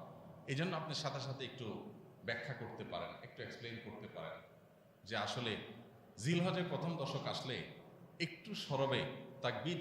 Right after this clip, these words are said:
পাঠ করা সুন্নত, এটা ধারণাটা হারাই গেছে, এই জন্য আমি একটু জোরে পড়ছি, আপনারা কেউ চাইলে পড়তে পারেন, তাহলে ইনশাল্লাহ দেখবেন আবার স্বাভাবিক হবে যে না, মাথা ঠিক আছে, এবার সমস্যা নেই। তাহলে এই তাকবীরটা সাহাবীরা দেখেন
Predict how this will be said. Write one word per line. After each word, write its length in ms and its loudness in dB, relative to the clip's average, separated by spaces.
পাঠ 220 4
করা 160 0
সুন্নত, 400 -2
এটা 200 -2
ধারণাটা 400 2
হারাই 360 6
গেছে, 240 0
এই 60 0
জন্য 180 0
আমি 120 -4
একটু 100 -8
জোরে 260 -2
পড়ছি, 240 -4
আপনারা 240 -2
কেউ 200 0
চাইলে 280 0
পড়তে 220 -4
পারেন, 220 -6
তাহলে 180 0
ইনশাল্লাহ 300 -2
দেখবেন 220 -2
আবার 260 2
স্বাভাবিক 400 2
হবে 160 0
যে 60 0
না, 120 -2
মাথা 280 -4
ঠিক 160 -10
আছে, 180 -8
এবার 160 -10
সমস্যা 260 -14
নেই। 120 -14
তাহলে 280 8
এই 100 4
তাকবীরটা 560 4
সাহাবীরা 480 8
দেখেন 300 6